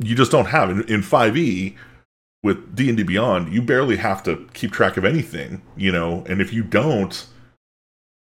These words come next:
it's kind of on the D M for not, you know, managing your crap for you. And that's interesting, 'cause, like, I don't know, like, that was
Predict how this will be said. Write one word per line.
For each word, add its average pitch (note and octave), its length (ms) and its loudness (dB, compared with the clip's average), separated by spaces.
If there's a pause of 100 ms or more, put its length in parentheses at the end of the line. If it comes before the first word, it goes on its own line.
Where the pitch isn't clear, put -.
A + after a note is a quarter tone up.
(200)
it's - 140 -10
kind F2+ 340 -2
of C#3+ 120 2
on D#3+ 200 2
the D#3+ 80 2
D A2+ 400 0
M C#3+ 240 0
for G2 200 0
not, F2+ 440 2 (160)
you G2 140 0
know, E2 500 0
managing F#2 760 0 (640)
your G2 320 4
crap - 440 4
for F#2 180 0
you. E2+ 220 2
And F2 80 0
that's A#2+ 160 4
interesting, D3 520 2
'cause, - 100 -8
like, G2 280 2 (1300)
I B2+ 120 4
don't D#3 120 8
know, D3+ 160 12
like, F#2+ 220 6
that G#2+ 180 6
was G#2+ 280 4